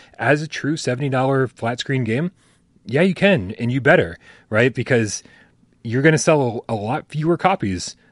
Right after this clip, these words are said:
of that game on PlayStation V R than you would have on a flat screen. And so you need to make your money back somehow. And the pri-, as long as the price, as long as the price is justified, I say go for it. You know, we've been, for the last five or six years, we've been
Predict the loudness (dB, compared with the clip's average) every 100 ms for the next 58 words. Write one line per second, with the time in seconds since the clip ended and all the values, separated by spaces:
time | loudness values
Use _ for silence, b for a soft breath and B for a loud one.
0 | _ -4 0 2 2 2 0 0 -2 -2
1 | 0 -2 -2 -2 -2 2 2 2 0 0
2 | 2 2 2 -2 -2 -2 -2 -6 -6 -8
3 | b b -6 -6 -4 -2 -2 0 -2 2
4 | 2 4 4 2 2 0 2 -2 -6 b
5 | b b -4 -4 -6 _ _ _ _ _
6 | -12 -12 -2 -2 0 -4 -4 -4 -4 -4
7 | -6 -8 -4 -2 -4 -12 _ -8 -2 0
8 | -2 -2 -2 -2 -4 -4 -4 -6 -8 -8
9 | -8 -14 b b -12 -6 -2 0 0 -2
10 | -14 -20 _ _ _ -4 -2 -2 -2 -2
11 | -4 -12 -18 -8 -4 -2 -2 -2 0 0
12 | 0 -2 -4 0 0 0 -4 -4 -2 -2